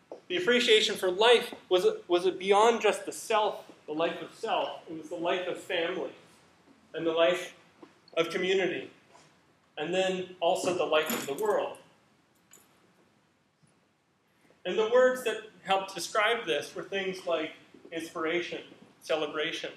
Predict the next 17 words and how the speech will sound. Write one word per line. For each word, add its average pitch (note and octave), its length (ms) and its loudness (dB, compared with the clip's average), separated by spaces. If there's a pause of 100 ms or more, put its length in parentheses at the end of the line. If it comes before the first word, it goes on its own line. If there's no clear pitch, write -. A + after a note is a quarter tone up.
(760)
love, D3 320 2 (840)
joy, D3+ 340 -2 (1200)
peace. - 400 -14 (2500)
And G3+ 200 -4
also A#3+ 440 4
embedded G#3+ 400 2
in G3 180 0
bliss F#3 720 0
and D#3+ 100 -2
appreciation F3 520 -4
for D#3+ 60 -4
life D3+ 340 0
was D3+ 140 -8
a C#3+ 80 -6
sense G3 600 -2
of D3+ 180 -4
responsibility. D#3 880 -4